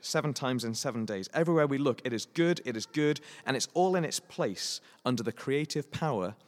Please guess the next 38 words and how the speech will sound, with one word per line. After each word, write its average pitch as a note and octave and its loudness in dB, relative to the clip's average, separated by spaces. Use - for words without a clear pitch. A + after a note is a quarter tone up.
and A2+ 0
the A2+ 0
goodness G2+ -4
of A2 -10
God. G2+ -8
Okay, B2+ -2
that's D3+ 2
quite D3+ 8
a C#3+ 2
nice C3+ 4
picture. D3 0
We're B2+ 6
learning C3 4
a B2+ 2
bit C#3 4
about C3 2
God B2+ 4
and A#2+ 2
a A2 -2
bit C3 4
about A#2 0
creation C#3 -2
there. F2 -6
And C#3 2
then C#3+ 6
in C3+ 6
verse C3+ 6
twenty-six, - 0
God D#3 6
moves C#3+ 2
to - -2
the B2+ 4
crescendo F3 6
of D3 4
creation, B2+ 0
the B2 0
high F3 4
point, A2+ 4